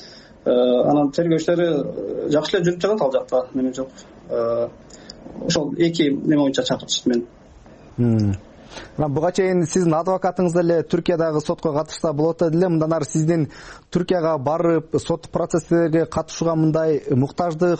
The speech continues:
Speaker 2: жок да, э?
Speaker 1: Жок, а, аны мага айткан болчу. Эгер сиз, э, сиз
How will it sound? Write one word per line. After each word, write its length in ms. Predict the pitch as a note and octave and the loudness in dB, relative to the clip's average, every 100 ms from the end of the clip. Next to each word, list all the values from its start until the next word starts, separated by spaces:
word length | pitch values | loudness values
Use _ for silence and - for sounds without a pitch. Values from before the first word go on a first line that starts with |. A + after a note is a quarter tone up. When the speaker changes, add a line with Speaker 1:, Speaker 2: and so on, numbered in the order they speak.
| - | 0
Speaker 2:
жок 220 | E3+ F#3+ | -2 0
да, 180 | B2+ C#3+ | -2 -2
э? 60 | G#3 - _ _ - - _ _ _ - _ _ _ _ _ | -4 -14 _ _ -20 -20 _ _ _ -20 _ _ _ _ _
Speaker 1:
Жок, 200 | F#3 D#3+ | -4 0
а, 340 | D3+ D#3 D3+ | 0 2 2
аны 160 | D#3+ F3+ | 2 2
мага 380 | E3+ E3+ D3 C#3+ | 2 2 2 0
айткан 260 | E3 F#3 | 0 0
болчу. 200 | F#3+ F#3+ | 0 0
Эгер 200 | D#3+ E3+ | 2 0
сиз, 300 | E3 F3 D#3 | 0 -6 -2
э, 360 | C#3 C3+ C#3 C#3 | 2 4 2 0
сиз 200 | C3+ | -2